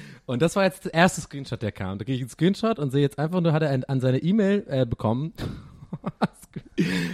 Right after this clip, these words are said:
Das ist jetzt der, der Wortlaut dieser E-Mail. Bewässerungskönig, ultramassiver Gartenschlauch, nicht verdrehender,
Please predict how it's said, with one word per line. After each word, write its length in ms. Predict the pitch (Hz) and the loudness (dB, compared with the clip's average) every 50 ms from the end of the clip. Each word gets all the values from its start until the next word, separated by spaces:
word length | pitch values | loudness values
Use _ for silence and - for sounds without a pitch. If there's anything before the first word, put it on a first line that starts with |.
| 156 - | -2 -2
Das 120 | 175 151 | 0 0
ist 140 | 180 156 160 | 0 -2 -4
jetzt 180 | 160 - - | -4 0 2
der, 240 | 160 139 135 135 - _ - - - - - - - _ - - | 4 4 4 2 -2 _ -18 -20 -20 -20 -20 -20 -20 _ -2 0
der 120 | 135 117 | 2 4
Wortlaut 360 | 120 139 139 - 135 131 - | 6 4 6 6 4 2 2
dieser 200 | 127 117 117 113 | 0 -2 -2 0
E-Mail. 320 | 131 120 110 101 95 90 - _ - - - - _ _ - | 0 0 2 2 0 0 -4 _ -18 -20 -20 -20 _ _ 0
Bewässerungskönig, 1160 | 175 165 165 226 185 - 208 165 156 147 139 - - - 160 143 127 113 107 98 - - - - - - - - | 0 2 2 2 2 4 4 6 6 4 2 0 2 4 4 4 4 4 0 -2 -2 -4 -10 -16 -18 -12 0 4
ultramassiver 840 | 220 220 220 - 165 175 170 165 165 151 - 180 170 151 156 151 | 6 6 6 6 6 6 6 8 6 6 6 4 6 6 6 6
Gartenschlauch, 800 | - 151 151 156 - - 127 - - 120 107 101 98 95 110 - - - - - - - | 6 6 6 6 4 2 -4 0 4 4 6 6 6 4 0 -4 -12 -16 -20 -16 -4 4
nicht 400 | 156 170 214 226 - - - - | 6 8 8 8 6 2 -6 2
verdrehender, 720 | - 185 180 175 165 185 202 208 196 175 147 139 139 143 | 4 4 4 6 6 8 8 8 8 8 6 6 6 4